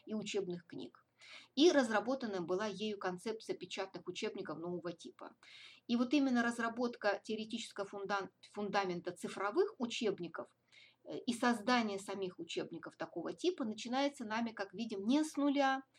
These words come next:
Мы имеем большой научно-практический задел в виде бумажных учебников, на печатной основе учебников.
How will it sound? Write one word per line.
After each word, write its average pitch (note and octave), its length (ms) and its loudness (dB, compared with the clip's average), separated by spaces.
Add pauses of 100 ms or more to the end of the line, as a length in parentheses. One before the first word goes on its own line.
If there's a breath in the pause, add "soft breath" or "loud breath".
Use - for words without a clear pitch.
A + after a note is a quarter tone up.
(400 loud breath)
Мы B3 260 6
имеем A#3+ 340 4
большой G#3+ 420 0
научно-практический G3 1000 -4
задел F#3 420 0
в - 60 -8
виде G#3 180 -6
бумажных F3+ 640 -2
учебников, D#3 520 -8
на D3 120 -6
печатной - 520 -8
основе E3 400 -8
учебников. - 560 -16